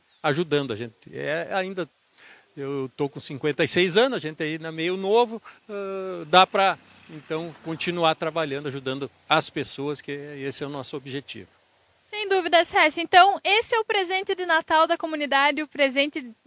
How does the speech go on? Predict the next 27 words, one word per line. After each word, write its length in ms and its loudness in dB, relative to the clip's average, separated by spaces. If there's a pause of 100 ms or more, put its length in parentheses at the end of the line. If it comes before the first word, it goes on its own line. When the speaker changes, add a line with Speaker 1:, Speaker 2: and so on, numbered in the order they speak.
Speaker 2:
digamos 360 -4
assim, 180 -6
de 120 -6
despedida 680 0
desse 340 0
mandato 520 2
do 100 -8
vereador 380 0
Récio 280 -2
Capelari 380 -2
pra 100 -8
comunidade 460 -2
farroupilha 600 -2
e 40 -2
toda 160 0
a 40 -4
comunidade 440 -2
soledarense? 600 -6 (300)
Speaker 1:
Com 200 2
certeza, 540 0
esse 460 -6
é 60 -6
o 100 -6
meu 200 0
presente 560 -4
aqui 200 -10
pra, 480 -6